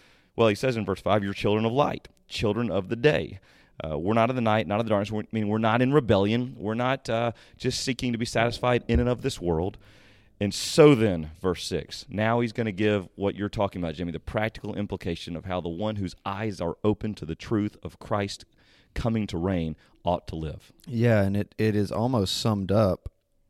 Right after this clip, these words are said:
Speaker 2: uh, in this idea of stay awake and be self-controlled.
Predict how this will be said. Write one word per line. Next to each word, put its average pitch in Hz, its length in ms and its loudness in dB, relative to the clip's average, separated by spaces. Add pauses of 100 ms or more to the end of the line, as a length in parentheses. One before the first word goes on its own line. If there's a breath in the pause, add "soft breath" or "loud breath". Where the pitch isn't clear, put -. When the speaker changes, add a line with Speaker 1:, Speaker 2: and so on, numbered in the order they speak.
(340)
Speaker 2:
uh, 98 140 -2 (140)
in 104 160 0
this 101 160 -2
idea 101 360 2
of 92 300 0 (420 loud breath)
stay - 360 0
awake 104 320 2
and 95 80 -6
be 87 80 -4
self-controlled. 87 840 -2